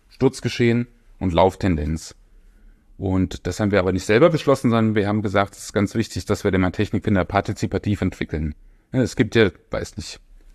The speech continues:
Technik in der Pflege, da spricht ja manchmal, da spricht man manchmal von so Schwiegersohn-Apps. Ja, also irgendwie junge, gesunde Männer, so wie du und ich, ja, die haben eine Idee, die ist toll. Und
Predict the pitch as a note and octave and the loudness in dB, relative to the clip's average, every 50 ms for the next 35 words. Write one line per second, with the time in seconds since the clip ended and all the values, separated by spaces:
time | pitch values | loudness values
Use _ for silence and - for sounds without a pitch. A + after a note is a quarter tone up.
0 | - - - - _ - - - - - - G#2+ G2+ - G#2+ G#2 G2 G2 G#2 - | -20 -20 -20 -20 _ -20 -20 -20 -8 -4 -4 -2 -2 -2 -2 0 2 2 2 0
1 | - C3 C#3 D3+ D3+ C#3 A#2 A2+ G#2 - - - B2 - A#2+ A2 G#2 G#2+ G#2 - | 0 2 2 4 6 6 4 4 2 0 0 -2 0 2 2 2 2 0 0 -2
2 | - G2+ G2+ G2 G2+ F#2 F2+ F2+ E2 D#2+ - - - A2+ - - G2 F#2+ G2+ G2+ | -2 -2 -2 0 0 0 0 0 -2 -2 -4 -6 -6 -4 -2 0 0 0 0 0
3 | - - F#2+ - G#2+ G2 F2+ F2 F2+ F2+ - - A2+ A#2 A2 A2+ G#2+ F#2+ F#2+ G#2 | -2 -4 -4 -2 -2 -2 0 -2 -4 -4 -4 -4 -2 0 2 2 2 2 2 0
4 | A2 G2 - A#2 B2+ - - - - - - - - _ _ _ - _ _ _ | 0 2 2 0 0 -2 -6 -14 -14 -14 -16 -20 -20 _ _ _ -20 _ _ _
5 | _ _ - - _ _ _ _ - - F#2 G2 A2+ B2+ G2 D#2 G#2+ A2 G#2 G2+ | _ _ -20 -20 _ _ _ _ -8 -2 0 0 2 2 2 0 0 0 2 0
6 | G#2+ A2 - - A2+ A2 G2 G#2 G2 A#2 B2 C3 A#2+ A2+ - A#2 A2 A#2 C3+ C#3 | 0 0 0 -2 -4 -4 -4 -4 -2 0 0 0 0 -2 -4 -4 0 2 2 2
7 | C#3 C3 B2+ B2 A#2+ G#2 - - _ _ _ _ _ - - A2+ B2 C3+ D3 C#3 | 4 2 2 2 0 -2 -6 -18 _ _ _ _ _ -8 -4 0 2 2 4 4
8 | C3+ A#2 B2+ B2+ A2+ B2 A2+ - - D3 B2 B2 - F3+ F#3 - - G#2 A2+ B2+ | 4 2 2 0 0 -2 -4 -2 -2 0 0 0 0 -2 -2 -2 -2 0 0 0
9 | C3 - - _ _ _ _ - _ _ _ _ _ _ _ _ - A2 A2+ G#2+ | 0 -2 -8 _ _ _ _ -20 _ _ _ _ _ _ _ _ -4 -2 -2 -2
10 | G2+ - _ _ _ _ _ _ _ _ _ _ _ - - A#2+ B2 B2+ B2+ G#2+ | -4 -6 _ _ _ _ _ _ _ _ _ _ _ -6 -2 2 4 4 4 4
11 | A2 A2 G#2 B2+ C3+ C#3+ D3 B2+ A#2 G#2+ G#2+ - - - B2 A2+ A2+ C3 C#3 C#3 | 2 0 0 2 2 2 2 2 0 -2 -4 -4 -2 2 4 6 6 6 4 0
12 | C#3 - _ _ - - - - - - - - A2+ G#2+ G2+ G2+ G2+ G2+ - - | -2 -10 _ _ -20 -20 -20 -20 -20 -20 -8 -4 -2 0 0 0 0 -2 -4 -8
13 | - | -18